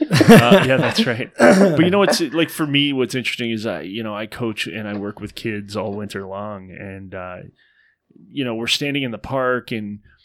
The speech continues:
you know, I'm watching the kids hit the jumps and hit the rails and everything. And there's just almost as, just as many skiers out there doing the same thing kid-wise. And,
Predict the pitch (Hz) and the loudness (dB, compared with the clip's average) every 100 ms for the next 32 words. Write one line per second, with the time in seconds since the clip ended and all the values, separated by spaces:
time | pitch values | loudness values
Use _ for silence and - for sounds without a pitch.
0 | _ - 113 110 113 117 117 123 113 - | _ -8 -6 -6 -6 -6 -6 -8 -10 -10
1 | 123 113 110 - 117 110 113 107 104 110 | -8 -6 -6 -8 -10 -8 -8 -8 -8 -10
2 | 104 107 101 101 104 101 101 101 107 107 | -10 -10 -10 -10 -10 -12 -12 -12 -10 -12
3 | - 127 147 135 - 147 - - 156 175 | -10 -12 -12 -12 -8 -10 -8 -10 -10 -12
4 | - 131 120 _ - 120 120 123 120 120 | -12 -14 -14 _ -14 -14 -12 -12 -10 -8
5 | 110 - - 113 143 101 92 90 87 90 | -8 -8 -10 -12 -10 -12 -12 -14 -14 -16
6 | 90 95 95 90 101 95 98 117 110 - | -14 -16 -16 -16 -14 -16 -16 -16 -16 -16
7 | 92 92 90 90 92 82 | -16 -14 -14 -16 -18 -20